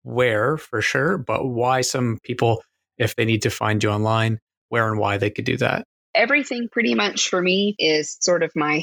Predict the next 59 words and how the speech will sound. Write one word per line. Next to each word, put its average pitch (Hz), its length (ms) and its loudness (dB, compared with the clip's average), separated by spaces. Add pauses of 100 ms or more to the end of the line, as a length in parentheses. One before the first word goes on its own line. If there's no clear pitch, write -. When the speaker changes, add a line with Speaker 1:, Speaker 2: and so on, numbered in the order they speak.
(120)
Speaker 2:
handle, 147 440 0
which 160 240 0
is 147 240 0
More 160 380 0
Powell 147 480 0
to - 100 -2
Ya. 151 340 2
So 139 280 0
it's - 200 -4
more, 185 460 0
M 170 160 0
O, 165 160 2
like, 180 160 0
kinda 240 180 0
like 208 100 -4
the 170 80 -2
More 160 300 0
Power 165 300 0
to - 160 -4
Ya, 190 240 2 (480)
but - 120 0
it's - 120 -6
my 147 100 0
last 143 280 -2
name 151 180 0
instead. 151 420 0 (380)
So 151 120 2
it's 147 180 -4
M 170 200 0
O 160 140 2
R 156 220 0
E 147 340 0 (100)
P - 240 -2
O 147 80 0
W 143 460 0
E 151 260 0
L 147 260 0
L, 143 380 0
and 151 120 0
then 143 120 2
the 143 80 0
word 143 460 0 (160)
T - 300 2
O 139 360 2
Y 131 240 2 (100)
A. - 240 -4 (160)
And 160 140 -4
so 156 80 -2
that's 151 180 0
actually 151 300 0
my 147 120 0
web 165 200 0
address 160 380 0
is 156 100 -4
more 151 160 0
powell 170 300 -2
to 160 100 0
ya 160 100 2
dot - 120 -2